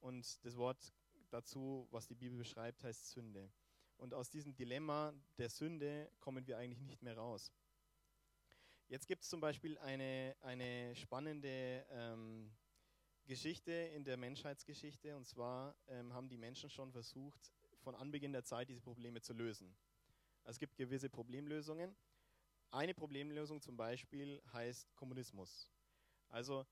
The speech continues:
Kommunismus ist, ähm, eine, eine Möglichkeit, um die Probleme der Menschheit zu lösen, indem man alle Menschen gleich macht, ähm,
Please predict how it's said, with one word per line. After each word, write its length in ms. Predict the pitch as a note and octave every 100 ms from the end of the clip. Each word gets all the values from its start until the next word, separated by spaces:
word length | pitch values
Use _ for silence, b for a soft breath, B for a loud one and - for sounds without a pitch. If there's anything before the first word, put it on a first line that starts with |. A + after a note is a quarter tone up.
| b _ _
Kommunismus 720 | - C#3 D#3 E3 F#3+ G3 - - _ - -
ist, 420 | D#3 D#3+ - - - _ _ _ _ _
ähm, 440 | C#3+ C3 B2+ C3 C#3
eine, 380 | B2+ C3 C3 C3 -
eine 180 | B2+ B2+
Möglichkeit, 760 | B2 E3+ G3+ - - D3+ D#3+
um 100 | D3
die 80 | C3+
Probleme 400 | B2+ C3+ C3+ D#3+
der 80 | C#3
Menschheit 400 | B2+ C#3 D#3 C#3+
zu 140 | -
lösen, 460 | C3 A#2+ C3 D#3+ F3
indem 280 | C3+ C3 C#3
man 120 | C3+
alle 240 | - D#3
Menschen 320 | F3 C3 A#2+ A2+
gleich 360 | B2+ A#2+ D3
macht, 380 | G3+ C#4 - - - _ _ _ _ _ _ _ _ _ _ _ _ _ _ _ _ - - _ _
ähm, 480 | D3 C#3+ C#3+ D3